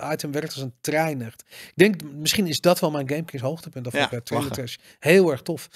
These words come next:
Speaker 2: Tof.
Speaker 1: Dus, ehm, ja, dus dat. En, ehm,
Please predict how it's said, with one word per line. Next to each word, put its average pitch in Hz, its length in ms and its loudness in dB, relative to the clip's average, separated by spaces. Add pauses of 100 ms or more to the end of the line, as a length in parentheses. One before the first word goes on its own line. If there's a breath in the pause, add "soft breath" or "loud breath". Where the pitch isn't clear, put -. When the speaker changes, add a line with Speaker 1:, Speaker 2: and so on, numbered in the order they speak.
Speaker 2:
Tof. 107 160 -10 (200 loud breath)
Speaker 1:
Dus, - 260 8
ehm, 180 560 10 (200)
ja, 202 200 8
dus 143 140 0
dat. 214 300 6
En, 190 260 4
ehm, 175 500 6